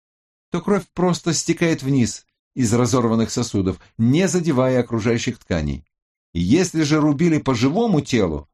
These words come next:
то давление в артериях и капиллярах не ослабевает, потому что сердце продолжает качать кровь, наполняющую повреждённую ткань в отчаянной попытке рубцевания.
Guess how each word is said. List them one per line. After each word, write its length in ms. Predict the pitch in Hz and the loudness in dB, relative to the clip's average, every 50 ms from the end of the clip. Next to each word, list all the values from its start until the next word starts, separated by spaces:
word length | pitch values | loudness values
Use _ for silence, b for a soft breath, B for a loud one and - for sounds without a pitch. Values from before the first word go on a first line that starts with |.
| _ _ _ _ _ _ _ _ _ _ _ | _ _ _ _ _ _ _ _ _ _ _
то 120 | 117 113 | -2 0
давление 460 | 110 123 131 147 185 202 190 175 156 135 | 0 0 2 2 2 0 2 0 2 2
в 40 | |
артериях 580 | 143 139 127 - 170 185 185 175 160 147 143 - | 2 0 0 -2 -2 0 0 0 0 -2 -2 -4
и 60 | 135 | -2
капиллярах 640 | - 143 135 - 151 170 175 175 165 160 147 - - | -2 -2 0 0 0 2 2 2 2 0 -2 -2 -2
не 140 | 127 156 | -2 0
ослабевает, 880 | 170 165 156 - 156 156 156 147 160 156 160 165 147 123 107 98 - - _ _ _ _ | 0 -2 -2 -2 -2 -2 0 0 0 2 2 2 2 2 0 -2 -4 -10 _ _ _ _
потому 260 | 113 107 117 127 120 | -6 -2 -2 -2 -2
что 140 | - 123 120 | -2 -2 -2
сердце 360 | - - 147 139 - - 110 | 0 0 0 0 0 -2 -2
продолжает 600 | - 120 120 127 143 131 113 139 131 117 104 - | -2 -2 0 0 0 0 2 2 2 2 0 -2
качать 320 | 127 120 - 127 113 - | -4 -2 -2 -2 -2 -2
кровь, 280 | - - 165 185 170 b b b b - | -2 -2 -2 -2 -2 b b b b -4
наполняющую 840 | 123 131 123 - 127 127 135 147 160 165 151 120 - - 131 123 | -4 -2 0 0 0 0 2 0 0 0 0 -2 -2 -2 -2 0
повреждённую 800 | - 131 120 123 131 123 101 110 147 147 139 131 127 123 120 117 | 0 0 0 2 0 0 0 0 -2 0 0 0 0 0 0 0
ткань 420 | - - - 170 170 175 143 b b b | -2 -2 0 0 0 0 0 b b b
в 180 | - 104 101 131 | -4 -2 0 0
отчаянной 640 | 123 120 - - - 151 156 160 165 156 156 151 - | 0 -2 -4 -2 0 2 2 2 2 0 -2 -2 -2
попытке 560 | 135 127 120 - 160 - - - 139 139 139 | -2 -2 0 0 -2 -2 0 0 0 0 0
рубцевания. 760 | - 117 131 123 - - 143 135 123 110 92 78 73 67 | 0 -2 -2 -4 -2 -2 -2 0 0 0 0 -2 -6 -10